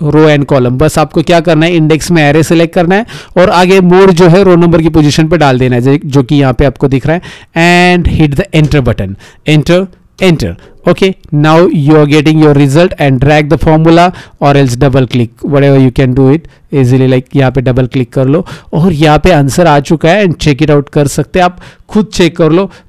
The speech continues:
पहले वाले में वो बता रहा है कि भाई pending ज़्यादा है, आ गया, दूसरे वाले में in progress ज़्यादा है, आ गया, तीसरे वाले में completed ज़्यादा है, इसमें तो pause ज़्यादा है। अगर आप चाहते हैं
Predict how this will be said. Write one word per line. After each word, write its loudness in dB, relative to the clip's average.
पहले 2
वाले 2
में 2
वो 2
बता 0
रहा 2
है 0
कि -2
भाई 0
pending 0
ज़्यादा 0
है, -2
आ -2
गया, -2
दूसरे 0
वाले 0
में -2
in -4
progress -2
ज़्यादा -2
है, -2
आ 0
गया, -2
तीसरे -4
वाले -2
में -4
completed -6
ज़्यादा -4
है, -6
इसमें 0
तो -2
pause 0
ज़्यादा -2
है। -2
अगर -2
आप -2
चाहते 0
हैं -2